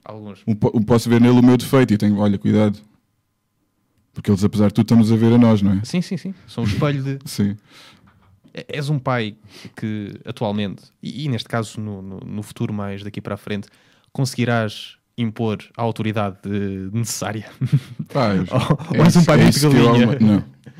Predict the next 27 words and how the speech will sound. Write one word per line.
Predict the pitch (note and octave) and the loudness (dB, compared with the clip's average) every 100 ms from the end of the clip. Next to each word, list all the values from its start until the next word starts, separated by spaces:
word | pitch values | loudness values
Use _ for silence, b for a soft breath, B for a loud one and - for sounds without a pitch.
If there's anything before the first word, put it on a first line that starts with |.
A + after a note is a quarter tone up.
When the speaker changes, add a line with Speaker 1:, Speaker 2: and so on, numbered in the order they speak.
| G3 - B B B B B B | -14 -14 B B B B B B
Speaker 2:
Um | G4 | -2
bocadinho | C#3 B2 A#2 | 2 6 6
galinha, | A2 A2 G#2 F#2 | 6 6 4 4
não | G2+ G#2 | 4 6
demais, | G#2 G#2+ F#2+ F#2 | 6 4 2 0
mas | F#2+ | 0
Speaker 1:
<laughs> | G2+ | 2
Speaker 2:
almejo | G2+ G#2 G2+ G#2 | 4 4 4 2
impor, | G#2+ G#2 G2+ | 2 0 0
claro, | G#2+ G#2+ G#2 G#2 G#2 - - - - | 0 2 2 2 -4 -10 -12 -16 -10
a | G#2+ | -4
minha | G#2 G#2 G#2 | 0 0 0
autoridade. | G#2 A2 A2 G#2+ G2+ - _ _ _ _ _ | -2 -2 0 0 -2 -6 _ _ _ _ _
Sim. | - F#2+ G2 - _ _ _ | -12 -10 -10 -14 _ _ _
Speaker 1:
Foste | - C3+ | -8 -4
um | D#3 | -2
filho | D#3+ C#3 | -2 0
muito, | C3+ C3 C3 A#2+ A#2 A2 | 0 -2 -4 -4 -2 -4
eh, | A2+ | -6
complicado. | B2+ B2 A#2 - - - _ _ _ _ _ - - | -8 -6 -6 -6 -10 -12 _ _ _ _ _ -20 -20
Os | - | -14
teus | - | -8
pais | B2 - | -6 -6
tiveram | - B2+ | -4 -2
muitos | C3+ - | -2 -2
problemas, | C#3+ C3 A#2+ C3 - | -4 -2 -2 -2 -2
eh, | A#2+ A2 A2 | -2 0 -2